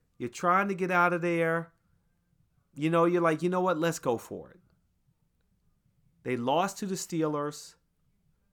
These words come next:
when they should have just kicked the field goal, and they didn't.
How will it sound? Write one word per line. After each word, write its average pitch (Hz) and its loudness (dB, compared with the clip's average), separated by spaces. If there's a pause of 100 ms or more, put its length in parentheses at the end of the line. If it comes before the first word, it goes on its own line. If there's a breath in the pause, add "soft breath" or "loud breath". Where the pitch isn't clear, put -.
when 117 -8
they 120 -2
should 180 -6
have 175 -2
just 143 -6 (3000)
kicked 190 0
the 170 -2
field 127 -4
goal, 98 -12
and 131 -8
they 139 -6
didn't. 135 -12